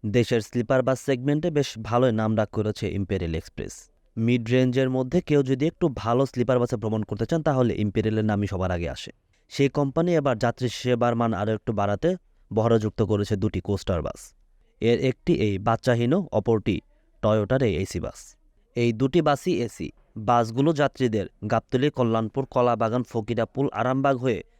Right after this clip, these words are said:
সায়দাবাদ পর্যন্ত নিয়ে যায়। আবার যেসব যাত্রী কক্সবাজার বা চট্টগ্রাম থেকে ঢাকায় আসেন তাদেরকে এদিকেই পৌঁছে দেয়। বাংলাদেশে যেসব কোম্পানি কোস্টার বাস ইউজ করে অধিকাংশই নন এসি,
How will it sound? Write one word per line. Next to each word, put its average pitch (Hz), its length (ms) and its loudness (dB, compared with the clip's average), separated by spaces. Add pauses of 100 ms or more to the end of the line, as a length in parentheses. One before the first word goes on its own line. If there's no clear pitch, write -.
(120)
সায়দাবাদ 120 480 2
পর্যন্ত 101 280 0
নিয়ে 92 260 -4
যায়। 165 140 2 (480)
আবার 95 300 -2 (500)
যেসব 117 400 0
যাত্রী 120 260 0
কক্সবাজার 120 500 0
বা 113 100 0
চট্টগ্রাম 120 440 0
থেকে 127 180 -2
ঢাকায় 113 360 0
আসেন 135 220 -4
তাদেরকে 120 420 0 (120)
এদিকেই 113 440 0
পৌঁছে 104 360 -4
দেয়। 82 200 -6 (760)
বাংলাদেশে 135 500 2
যেসব 139 320 0
কোম্পানি 139 300 0
কোস্টার 123 420 0
বাস 135 220 2
ইউজ 107 220 0
করে 117 200 0 (140)
অধিকাংশই 131 720 2
নন 120 160 0
এসি, 120 260 -2